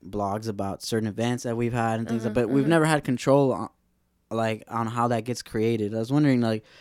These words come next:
Speaker 1: how did you have this done here, this, um, this particular, uh, article? Like, how did
Speaker 2: article.
Speaker 1: you go about to even make that happen?
Speaker 2: Um, honestly, I just, you just have to reach out and apply yourself, you know? Um, all they could say is no.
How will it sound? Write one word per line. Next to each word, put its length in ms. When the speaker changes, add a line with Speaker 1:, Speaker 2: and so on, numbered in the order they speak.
Speaker 1:
how 140
did 140
you 100
have 240
this 180
done 280
here, 260
this, 320
um, 540
this 140
particular, 760
uh, 40
article? 420
Like, 220
how 140
did 100
Speaker 2:
article. 80
Speaker 1:
you 80
go 140
about 280
to 80
even 200
make 180
that 140
happen? 420
Speaker 2:
Um, 340
honestly, 460
I 60
just, 500
you 140
just 160
have 180
to 80
reach 340
out 300
and 140
apply 320
yourself, 460
you 160
know? 300
Um, 400
all 160
they 100
could 200
say 180
is 140
no. 320